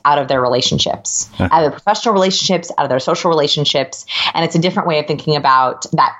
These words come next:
Speaker 1: final level of the ring, that final part of the matrix. The deepest thing is what we get from people we're with.
Speaker 2: Uh-huh. Okay, so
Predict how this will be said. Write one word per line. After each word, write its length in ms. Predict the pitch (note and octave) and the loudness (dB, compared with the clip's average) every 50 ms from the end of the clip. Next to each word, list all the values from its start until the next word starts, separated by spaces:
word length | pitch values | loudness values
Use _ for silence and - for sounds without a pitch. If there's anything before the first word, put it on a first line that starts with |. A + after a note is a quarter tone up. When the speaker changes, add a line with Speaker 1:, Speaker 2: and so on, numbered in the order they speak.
| - - - | -16 -6 -2
Speaker 1:
final 680 | D#3+ D#3+ D#3+ D#3 D#3 D3 D3 C#3 C3+ C3+ C3 - - _ - | 0 0 0 2 2 2 2 2 2 0 -2 -6 -8 _ -2
level 580 | D#3+ - - C3 C#3 B2+ B2 C#3+ E3 - - - | 0 0 2 2 2 2 2 0 -2 -4 -4 -4
of 160 | C#3+ C#3+ C#3 - | -4 -2 -2 -2
the 100 | C#3 C3 | -2 0
ring, 280 | C3+ B2+ B2+ B2 C3 | 0 0 -2 0 0
that 220 | C3+ A#2+ - - - | 0 0 0 -2 -2
final 400 | - D3 C#3+ C#3 C#3 C#3 C3+ C3 | -2 0 0 2 2 2 2 0
part 220 | - - - C#3 | -2 -2 -2 -2
of 60 | C3+ C3 | -2 -2
the 60 | C#3 | -2
matrix. 480 | C#3 C3 B2+ - - C#3 - - - - | -2 -2 -2 -2 -4 -4 -6 -6 -4 -2
The 80 | D#3 D3+ | -2 0
deepest 460 | C3 D#3 D3+ D3+ - C#3+ C#3 - - | 2 0 0 0 0 -2 -2 -4 -6
thing 180 | - C#3 C#3 C3+ | -6 -4 -2 -2
is 180 | C#3 C3+ - - | -2 -4 -4 -2
what 180 | D#3 D#3 - - | -2 0 0 2
we 100 | D#3+ D3+ | 0 0
get 220 | D#3 D3 C#3 - | 0 -2 -2 -2
from 340 | - D#3 C#3 C#3 C#3+ C#3+ - _ _ _ - | -4 -2 0 0 0 -2 -6 _ _ _ -2
people 240 | - E3+ C#3+ C#3+ C3 | 0 0 2 2 2
we're 120 | B2+ C3 | 2 2
with. 320 | A#2 A2 G2 E3 - _ _ _ _ _ _ - | 0 0 -2 -4 -6 _ _ _ _ _ _ -10
Speaker 2:
Uh-huh. 240 | F#2+ F2 E2 D2+ - - - - - - - - - - - - - - - - - - - - - - - - - - - - - C#3+ | -10 -8 -6 -8 -8 -10 -14 -20 -20 -20 -20 -20 -20 -20 -20 -20 -20 -20 -20 -20 -20 -18 -16 -16 -16 -16 -16 -18 -18 -18 -16 -10 -8 -8
Okay, 180 | A#2+ F#2 G2 | -8 -8 -8
so 340 | G2 - - - C#3 C3 - | -6 -4 -2 0 0 0 0